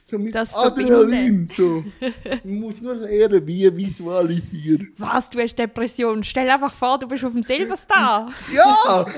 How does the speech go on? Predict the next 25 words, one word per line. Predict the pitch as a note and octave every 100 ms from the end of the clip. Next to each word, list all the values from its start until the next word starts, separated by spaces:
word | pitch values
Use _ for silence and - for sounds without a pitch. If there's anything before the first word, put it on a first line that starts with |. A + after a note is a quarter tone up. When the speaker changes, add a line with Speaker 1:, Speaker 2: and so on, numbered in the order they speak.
| A#3
Speaker 1:
und | D#4+ E4+
dann | G4 F4 C4+ A#3
geht's | -
dir | A#3 G#3+
schon | D#4+ F4+
besser. | D#4+ F4 - E4+ D#4+ - - - -
Speaker 2:
<laughs> | _
Speaker 1:
Nein, | F#3 G3 G3
ich | -
will | F#3+ F#3+
nicht | G3 G3
Depressionen | F3 F3+ D#3 - F3 E3+ E3 E3
ein | -
bisschen | E3+ E3+
reden, | D3 C#3
aber | D#3+ E3+ G3
manchmal, | G#3 A#3+ B3+
Speaker 2:
Nein, | G#3+
natürlich | G3+ G3+
Speaker 1:
manchmal | G#3+ A#3+ C#4
Speaker 2:
nicht. | B3+ F3+
Speaker 1:
hilft's, | A3+ A#3+ D#4 - - - - _ G#3
ein | G3
bisschen | G#3 A3 G3+
so | G#3 G3+ -